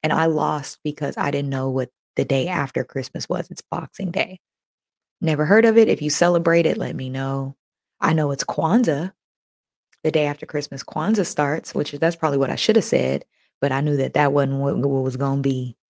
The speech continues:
on the thing, you know. <laughs> But I'm happy that we are talking about these things.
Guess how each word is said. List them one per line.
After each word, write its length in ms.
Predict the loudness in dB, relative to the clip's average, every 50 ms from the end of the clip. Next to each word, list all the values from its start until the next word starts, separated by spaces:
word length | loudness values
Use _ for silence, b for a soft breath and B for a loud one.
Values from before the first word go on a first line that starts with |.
| _ _ _ _ _ _ _
on 240 | -2 -2 -2 -2 -4
the 60 | 2
thing, 460 | 4 6 6 6 4 2 -2 -2 -4
you 100 | -4 -4 -4
know. 220 | -4 -6 -6 -8 _ _ B B B B B B B _
<laughs> 520 | 4 4 4 0 -6 2 4 4 4 4 B B B B B B B 2
But 80 | 4
I'm 180 | 4 4 2 2
happy 300 | 4 2 2 4 2 2
that 180 | 2 2 2
we 140 | 2 2 0
are 60 | 0
talking 440 | -2 -2 0 0 0 0 2 0 0
about 240 | 2 2 2 2 2
these 180 | 0 -2 -2 -2
things. 460 | -2 -2 0 0 0 -2 -4 -6